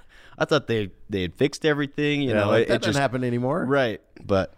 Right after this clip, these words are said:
Speaker 1: no, it still happens.
Speaker 2: Wow.
Speaker 1: Yeah.
Speaker 2: So, okay, so that, so your first jump,
Speaker 1: Mm-hmm.
Speaker 2: your buddy next to you, like, the, the chute didn't almost open.
Speaker 1: Yeah, I didn't know that till we got on the ground,
Speaker 2: Sure,
Speaker 1: but
Speaker 2: sure.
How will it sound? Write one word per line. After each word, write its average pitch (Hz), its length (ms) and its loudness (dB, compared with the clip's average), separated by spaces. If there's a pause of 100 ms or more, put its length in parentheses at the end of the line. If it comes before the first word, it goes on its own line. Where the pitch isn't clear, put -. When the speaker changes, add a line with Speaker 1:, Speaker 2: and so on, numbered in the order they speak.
(120)
Speaker 1:
no, 107 180 -2
it - 80 -4
still 113 200 0
happens. 107 340 -6
Speaker 2:
Wow. 85 420 0
Speaker 1:
Yeah. 95 160 -6 (540)
Speaker 2:
So, 101 560 0
okay, 113 240 0
so - 140 -6
that, 131 340 2 (100)
so - 140 2
your 131 160 0
first 165 400 0
jump, 120 440 -2 (520)
Speaker 1:
Mm-hmm. 90 120 -2
Speaker 2:
your 113 120 -2
buddy 127 300 0
next 123 300 -4
to 113 120 -2
you, 95 100 2
like, 90 240 2 (140)
the, 104 120 -4
the 92 200 0
chute 113 320 -2
didn't 87 260 -2
almost 80 380 -4
open. - 260 -6
Speaker 1:
Yeah, 104 220 -2
I 131 80 0
didn't 117 180 -2
know 117 160 -2
that 90 200 -4
till 98 120 -4
we 92 80 0
got 90 160 2
on 87 80 -4
the 85 80 -10
ground, 95 220 2
Speaker 2:
Sure, 110 180 6
Speaker 1:
but 82 240 -6
Speaker 2:
sure. 92 300 -2